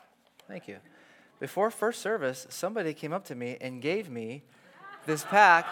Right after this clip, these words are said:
a hundred and twenty crayons. Isn't that amazing? So that was so cool.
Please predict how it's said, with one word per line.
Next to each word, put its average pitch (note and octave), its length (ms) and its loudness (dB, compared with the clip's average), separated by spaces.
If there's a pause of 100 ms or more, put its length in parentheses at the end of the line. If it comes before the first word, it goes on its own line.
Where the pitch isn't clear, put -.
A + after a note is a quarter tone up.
(540)
a F#3 140 10
hundred B3+ 340 10
and A3+ 120 4
twenty G#3+ 760 6 (100)
crayons. D3 560 6
Isn't D3+ 180 -4
that B3 140 8
amazing? G3 540 4 (920)
So - 160 -4
that D3+ 200 6
was C#3+ 120 0
so C#3 180 0
cool. C3 400 0